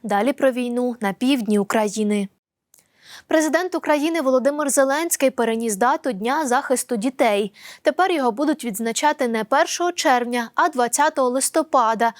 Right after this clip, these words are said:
у Всесвітній день дитини. Дата першого червня ж закріпилася переважно в пострадянських країнах і країнах колишнього соцтабору. Її встановила Міжнародна демократична федерація жінок у тисяча дев'ятсот сорок дев'ятому році.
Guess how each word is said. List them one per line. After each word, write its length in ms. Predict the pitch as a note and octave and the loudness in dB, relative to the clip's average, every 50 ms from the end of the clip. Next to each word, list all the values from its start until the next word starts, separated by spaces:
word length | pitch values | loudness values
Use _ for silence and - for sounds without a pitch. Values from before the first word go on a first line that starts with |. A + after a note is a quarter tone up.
| - _ | -12 _
у 100 | - F4+ | -2 0
Всесвітній 680 | F4+ - - A#3+ A3+ A3+ - C4+ D4+ E4 D#4 - A#3+ G#3+ | 0 2 2 0 0 0 2 0 0 0 0 -2 -4 -4
день 280 | G#3 F#3+ A3+ A#3 A#3 A3+ | -2 0 0 0 0 0
дитини. 640 | G3+ B3+ B3 - C#4 B3 A3+ G#3+ G#3+ G#3+ G#3+ G#3 G#3 - - - - - - - | 0 0 2 2 4 4 4 4 2 2 0 -2 -4 -6 -14 -20 -20 -10 -4 -2
Дата 220 | C#4 C#4 C4+ C4+ | -2 0 0 -2
першого 520 | A#3+ - C#4+ C#4+ E4 E4 - - E4+ F4+ F4+ | -2 2 2 2 2 2 0 0 0 0 0
червня 480 | - - - D#4 C#4 C4+ C4 C4 B3+ | 0 0 0 2 2 0 0 -2 -2
ж 60 | B3+ A#3+ | 0 2
закріпилася 680 | B3+ C#4 - D4+ C#4 - E4 F4+ F#4 F4 C#4+ - B3+ - | 0 0 0 -2 -2 0 0 0 2 2 0 0 -2 -2
переважно 580 | - A3+ A3 G#3+ G#3+ B3 D4 D#4+ C#4 C4 A#3+ | -2 -2 -2 0 0 2 2 0 0 -2 -6
в 20 | G#3 | -4
пострадянських 840 | - C4 D#4 - - - A#3 A3+ G3 A#3 B3 B3+ - - C4+ B3+ | -2 -2 -2 -2 -2 -2 -2 0 0 0 0 -2 -2 0 -2 -2
країнах 640 | - - C#4+ C4+ C4+ A#3 D4+ E4 D#4+ D#4+ D4+ - - - - - - - | 0 0 0 0 0 0 -2 -4 -2 -2 -2 -2 -4 -16 -20 -20 -8 -2
і 100 | - F4 | 0 0
країнах 520 | E4+ - C4+ B3 A#3+ C4 D#4 D#4+ D4+ - - | 0 2 0 0 0 0 -2 -4 -4 -4 -2
колишнього 580 | - A#3 A3 A#3 C4 C4+ - - C#4 B3 A#3 | -2 0 0 0 0 -2 -2 -2 -2 -2 -2
соцтабору. 840 | G#3+ - B3+ B3 - - - C4 C4 A#3 G#3+ G#3 G3+ G#3+ G#3+ G#3+ A3 G#3+ _ - - - | 0 0 0 0 -2 -2 0 2 2 4 4 2 2 2 2 2 0 -2 _ -20 -12 -4
Її 180 | - C#4+ D#4 F4 | -2 0 2 0
встановила 560 | E4+ - - B3+ A#3 A#3 A3+ C4+ F4 F4+ F4+ | 0 0 -4 -2 -2 0 0 0 0 0 0
Міжнародна 540 | A3+ A3+ G3 G#3+ A3 A3+ C4 D#4 D4+ D4+ B3+ | -2 -4 -4 -4 -2 0 0 0 0 0 -2
демократична 760 | G#3 G#3+ F#3+ G#3 - - A#3 A3 - D4+ - - - C4+ | -2 -2 -4 -4 -4 -4 -4 -2 -2 -2 -4 -4 -4 -6
федерація 600 | A3+ - A3+ G#3 G3 G#3+ G#3+ G#3 G#3 - - G#3+ | -6 -4 -4 -2 0 0 0 0 0 -2 -2 -2
жінок 440 | G#3 F#3+ A3 A#3+ C4+ D4+ D#4+ D#4+ - - - - _ - | -2 -2 -2 -2 0 0 0 -2 -4 -20 -20 -16 _ -2
у 120 | E4+ E4+ | -2 0
тисяча 440 | - C#4 D#4 F4 - F4 - - B3+ | 2 2 0 2 2 0 -2 -2 0
дев'ятсот 500 | G3 A3+ G3 G#3 G#3 G#3 - D4 D4+ - | 0 0 2 0 0 0 0 0 0 0
сорок 260 | - - A3 G#3 G3+ | -2 -2 -2 -2 -2
дев'ятому 580 | F#3 B3 F#3 G3+ G#3 G#3 G#3+ - A3 G#3+ A3 A3+ | -4 -4 -2 0 0 0 0 -2 -2 0 2 2
році. 580 | A#3 A3 G3+ G3 - - - A#3 G#3+ G#3 G3 | 4 4 2 2 0 -2 -2 0 -2 -4 -6